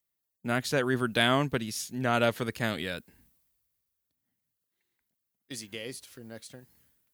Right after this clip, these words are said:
Speaker 1: Yes. Um, Alien.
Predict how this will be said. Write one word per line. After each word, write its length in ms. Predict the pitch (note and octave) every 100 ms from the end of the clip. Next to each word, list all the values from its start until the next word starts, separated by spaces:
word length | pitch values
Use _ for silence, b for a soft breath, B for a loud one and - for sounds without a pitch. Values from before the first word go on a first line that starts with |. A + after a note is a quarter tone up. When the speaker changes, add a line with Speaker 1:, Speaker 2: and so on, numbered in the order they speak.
| _ _
Speaker 1:
Yes. 300 | E3+ - - _ _ _ _ _ _ _ _ b b b
Um, 1040 | - B2+ B2+ B2+ C3 C3+ C#3 D3 D3 D#3 E3 _ _ _ _ _ _ _ _ A#2
Alien. 360 | C3 F3 G#2+